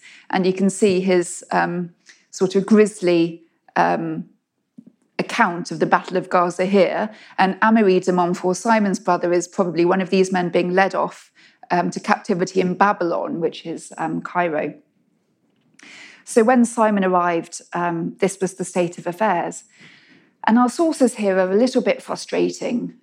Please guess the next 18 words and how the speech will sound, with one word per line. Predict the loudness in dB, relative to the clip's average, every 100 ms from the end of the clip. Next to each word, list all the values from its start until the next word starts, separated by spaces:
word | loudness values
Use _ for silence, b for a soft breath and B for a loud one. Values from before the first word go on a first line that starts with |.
| -6
Um, | -4 -2 -4 0
we | 2
don't | 2 0
know | 0 -2
exactly | -4 -2 0 0 -4 -4 0 0 -2 -8 _ -4
what | 0 0 0
Simon | -2 0 0 -2 -4 0
got | 0 2
up | 0 0 -6 -10
to, | -8 -8 -10 b b b
um, | -2 0 0 -4 -2
when | 2 2
he | 4 2
arrived | 0 -2 -4 -4 -6 -6
in | -4
the | -2
Holy | 2 2 2
Land. | -2 -8 -8 -8 -8